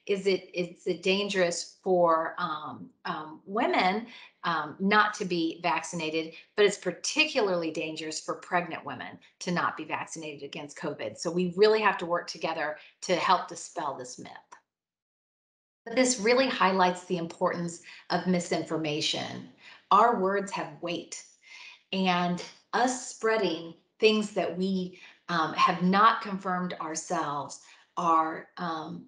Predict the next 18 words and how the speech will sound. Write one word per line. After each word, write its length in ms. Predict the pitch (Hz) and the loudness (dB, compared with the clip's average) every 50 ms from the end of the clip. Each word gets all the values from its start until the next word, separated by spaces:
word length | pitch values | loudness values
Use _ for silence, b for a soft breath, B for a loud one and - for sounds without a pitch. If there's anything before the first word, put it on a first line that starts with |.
| _ _ | _ _
impactful. 840 | 196 202 202 - 196 190 208 240 - - - - 180 - - - - - _ _ _ B B B B B B B B B B B B B _ _ _ _ _ | -6 -4 -4 0 0 0 0 0 -2 -6 -8 -6 -6 -6 -6 -8 -12 -16 _ _ _ B B B B B B B B B B B B B _ _ _ _ _
We 100 | 220 226 202 | 2 2 4
have 380 | 180 202 190 208 254 254 226 - | 6 6 6 6 6 4 2 -2
the 140 | 233 233 | -2 -2
ability 800 | 208 180 175 196 202 202 196 185 165 160 151 151 151 - - _ _ | -2 0 0 -2 0 0 0 0 0 -2 -4 -6 -10 -12 -16 _ _
to 400 | - - 208 190 185 175 165 - - - | -10 -6 -4 -2 -2 -2 -4 -6 -12 -10
promote 560 | - 202 180 170 175 190 233 262 254 - - - _ _ _ | -6 -4 -2 0 2 4 4 2 2 -2 -6 -12 _ _ _
health 320 | - - 247 254 254 262 | 0 2 2 2 2 0
and 160 | 262 247 247 | -2 -2 2
well-being. 760 | 240 233 233 233 240 233 233 233 233 233 240 240 240 240 - - | 4 4 4 4 4 0 -2 -2 -2 -2 -4 -4 -6 -8 -8 -6
We 160 | - 196 196 - | -4 -2 0 2
also 360 | 185 196 208 220 - - 226 | 4 4 4 2 0 -2 -2
have 180 | 196 202 185 180 | -2 -2 -2 2
the 180 | 196 185 170 | 2 2 2
ability 680 | 165 175 165 170 165 165 165 160 160 160 160 - - - _ _ | 2 0 -2 -2 -2 0 0 0 0 0 -2 -4 -10 -18 _ _
to 100 | - 185 | -4 -4
promote 600 | - - 185 180 175 170 165 - - - - - | -2 -2 0 2 2 2 2 0 -2 -4 -8 -4
misinformation. 1080 | 175 180 175 175 - 170 156 156 165 151 151 143 143 151 - - - - - - - | -2 0 0 0 -2 -4 -4 -2 -4 -4 -4 -4 -4 -4 -4 -6 -6 -6 -8 -10 -12